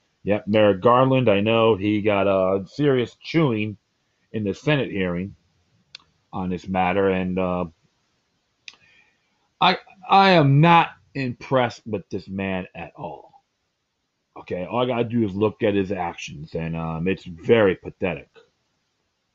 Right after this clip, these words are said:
You know, another, another chump in power, right? Whistleblower nonprofit organization announced his new president.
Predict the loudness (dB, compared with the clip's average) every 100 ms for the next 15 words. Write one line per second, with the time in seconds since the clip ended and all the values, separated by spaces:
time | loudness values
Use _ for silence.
0 | _ -10 -6 -2 0 2 0 0 -4 -6
1 | -8 -4 -4 -4 _ _ -10 -10 -4 0
2 | 0 -2 -6 -4 -4 -6 _ _ _ _
3 | _ _ _ _ _ _ -10 -6 -4 0
4 | 4 6 6 4 2 0 2 2 2 0
5 | -2 -2 -4 _ -4 -2 -2 -2 -2 -4
6 | -8 -6 -6 -6 -10 _ _ _ -16 -12
7 | -8 -8 -2 2 4 4 0